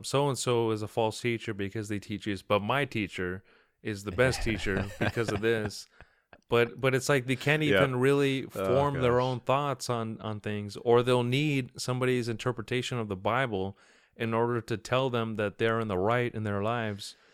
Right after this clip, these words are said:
Speaker 1: Where it's like,
Speaker 2: Yep.
Speaker 1: "No,
Speaker 2: Yep.
Speaker 1: man, like that, like"
Speaker 2: You know, and it's not just biblical too. It, like, a lot of people politically need to constantly be reinvigorated by their particular political leader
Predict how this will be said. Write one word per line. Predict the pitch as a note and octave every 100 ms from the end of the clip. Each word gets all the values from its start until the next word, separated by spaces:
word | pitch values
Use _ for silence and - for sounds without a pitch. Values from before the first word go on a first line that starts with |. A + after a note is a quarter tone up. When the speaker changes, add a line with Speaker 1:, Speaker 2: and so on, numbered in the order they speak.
| _ _
Speaker 1:
Where | A#2
it's | A#2+ -
like, | B2+ A#2
Speaker 2:
Yep. | E2+ G2+ - - - -
Speaker 1:
"No, | C#3 E3 E3
Speaker 2:
Yep. | A#2+
Speaker 1:
man, | B2+ C#3
like | B2+ B2
that, | B2 - - - -
like" | A#2+ A2+ A2+ _ - - _
Speaker 2:
You | A2+
know, | A#2 B2+
and | A2
it's | -
not | D3+
just | - G2
biblical | F#2+ G#2+ G2+ D2+
too. | - A2 G#2
It, | C#2 -
like, | E2+ F2
a | F#2
lot | G#2 C#3
of |
people | - G2+ F2+ E2+ D#2 C#2+ - _
politically | - E2+ E2 G#2+ A2+ A#2+ B2 _ _ _
need | - F#2 G#2+
to | G2
constantly | - - G#2 G#2+ - F2+ E2
be | E2+
reinvigorated | D2 E2 D#2 D#2+ E2 D2+ D2 C#2+
by | C#2 D2 D2 D2
their | C#2 D2 C#2
particular | - - D#2+ D2+
political | D2 - D#2 - C#2+
leader | D#2 D#2+ C2 E2